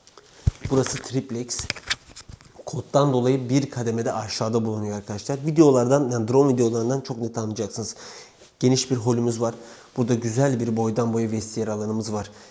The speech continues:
Dediğim gibi iki yüz metrekareye yakın kapalı kullanım alanına sahip. Aslında bu villada benim çok konuşmama gerek yok. Zaten videoda kalitesiyle,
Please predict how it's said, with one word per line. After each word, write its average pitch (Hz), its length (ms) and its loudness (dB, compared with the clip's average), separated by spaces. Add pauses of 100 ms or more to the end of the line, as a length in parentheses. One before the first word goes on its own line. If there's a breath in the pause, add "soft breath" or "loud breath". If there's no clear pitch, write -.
(120)
Dediğim 131 300 6
gibi 123 200 2
iki - 280 -2
yüz 127 120 4
metrekareye 117 560 0
yakın 113 320 -2
kapalı 123 420 -2
kullanım 120 380 0
alanına 110 240 0
sahip. 107 260 -4 (340 loud breath)
Aslında 147 400 2
bu 143 60 0
villada 147 260 6
benim 139 120 6
çok 139 220 -2
konuşmama 127 380 2
gerek 117 300 2
yok. - 280 -6 (420)
Zaten 127 460 2 (500 loud breath)
videoda 120 400 2
kalitesiyle, 117 760 0